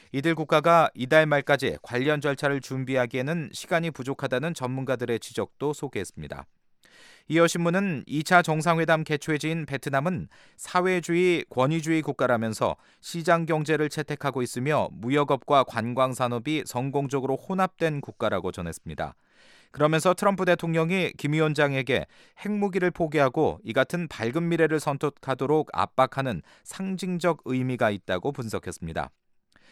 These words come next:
씨엔엔은 비건 특별대표가 평양 실무 협상을 통해 개최 도시 확정을 포함해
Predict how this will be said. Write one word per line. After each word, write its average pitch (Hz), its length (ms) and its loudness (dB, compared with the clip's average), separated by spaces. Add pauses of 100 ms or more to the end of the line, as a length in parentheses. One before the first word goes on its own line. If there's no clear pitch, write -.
(300)
씨엔엔은 185 720 2
비건 170 300 2
특별대표가 170 920 4
평양 196 360 -2
실무 208 380 -2
협상을 170 420 0
통해 139 380 -2 (360)
개최 131 340 2
도시 165 300 2
확정을 160 460 0
포함해 139 480 4